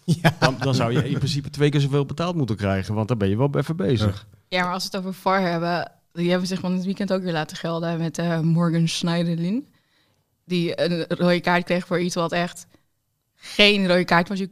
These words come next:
Speaker 4: je had niet eens geel hoeven geven. En dan denk ik, waarom ga je hier niet ingrijpen? En dan
Speaker 2: Ja.
Speaker 4: vervolgens op de Afrika Cup, dan is het wel, ja, nee, we gaan het wel doen.
Speaker 2: Ja.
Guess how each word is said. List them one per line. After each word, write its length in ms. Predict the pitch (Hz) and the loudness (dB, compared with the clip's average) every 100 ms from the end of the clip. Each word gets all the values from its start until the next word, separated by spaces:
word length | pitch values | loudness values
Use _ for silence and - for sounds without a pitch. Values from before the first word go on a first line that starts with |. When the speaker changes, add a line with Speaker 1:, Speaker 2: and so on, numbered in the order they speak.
| - | -10
Speaker 4:
je 140 | 165 | 0
had 160 | 175 220 | 2 2
niet 100 | 233 | 2
eens 180 | 214 208 | 0 -2
geel 340 | - 233 214 | 0 2 4
hoeven 300 | 190 233 202 | 2 0 -4
geven. 340 | 175 165 175 185 | -4 -2 -2 0
En 40 | |
dan 80 | 190 | 2
denk 200 | 196 208 | 2 2
ik, 240 | 196 196 - - _ _ | 0 -2 -12 -20 _ _
waarom 340 | 311 359 349 | 0 2 0
ga 140 | - 311 | 2 4
je 100 | 285 | 6
hier 200 | 285 311 | 6 8
niet 120 | 240 | 6
ingrijpen? 600 | 175 185 - 160 160 160 | 4 0 0 0 0 0
En 60 | 165 | 0
dan 100 | 185 | 0
Speaker 2:
Ja. 60 | 208 | 0
Speaker 4:
vervolgens 580 | 202 233 233 233 226 | 4 4 6 2 0
op 100 | 196 | -2
de 80 | 202 | 0
Afrika 280 | 185 226 240 | 0 2 -2
Cup, 200 | 233 226 | 0 0
dan 100 | 226 | 0
is 60 | 220 | 0
het 80 | |
wel, 100 | - | 0
ja, 180 | 208 170 | 0 0
nee, 120 | 185 | 0
we 60 | 202 | -4
gaan 140 | 208 | -4
het 80 | 208 | -2
wel 160 | 196 196 | 0 2
doen. 260 | 165 170 175 - 101 | 2 -2 -6 -14 -12
Speaker 2:
Ja. 140 | 98 | -12